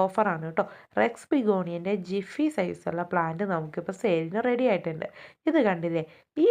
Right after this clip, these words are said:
ഒരു സൈസിലൊക്കെ വരുന്ന റെക്സ് ബിഗോണിയ പ്ലാന്റ്സ് ആണ് നമുക്ക് സെയിലിന് റെഡി ആയിട്ടുള്ളത്. എല്ലാം നല്ല ഹെൽത്തിയാണ്. റെക്സ് ബിഗോണിയ നിങ്ങൾക്കറിയാലോ, ഇതിൻ്റെ നല്ല മൂത്ത ഇലകൾ നോക്കി കുത്തിപ്പിടിപ്പിച്ച ഒരുപാട് തൈകൾ ഉണ്ടാക്കിയെടുക്കാൻ പറ്റും കേട്ടോ. പൂക്കളല്ല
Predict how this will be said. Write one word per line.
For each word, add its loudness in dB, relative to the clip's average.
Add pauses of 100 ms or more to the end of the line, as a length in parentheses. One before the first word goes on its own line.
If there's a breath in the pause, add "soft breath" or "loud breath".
(100)
ഒരു 0
സൈസിലൊക്കെ 0
വരുന്ന -2
റെക്സ് -8
ബിഗോണിയ 0
പ്ലാന്റ്സ് 0
ആണ് -4 (100)
നമുക്ക് -6
സെയിലിന് 2
റെഡി 0
ആയിട്ടുള്ളത്. 0 (460 loud breath)
എല്ലാം 4
നല്ല 2
ഹെൽത്തിയാണ്. 2 (580 loud breath)
റെക്സ് -2
ബിഗോണിയ 2 (100)
നിങ്ങൾക്കറിയാലോ, 2 (320 loud breath)
ഇതിൻ്റെ 4 (380)
നല്ല 4 (160)
മൂത്ത 0 (100)
ഇലകൾ 6 (120)
നോക്കി 0
കുത്തിപ്പിടിപ്പിച്ച 0 (140)
ഒരുപാട് 4 (100)
തൈകൾ 4
ഉണ്ടാക്കിയെടുക്കാൻ 0
പറ്റും -2
കേട്ടോ. 4 (420 loud breath)
പൂക്കളല്ല 4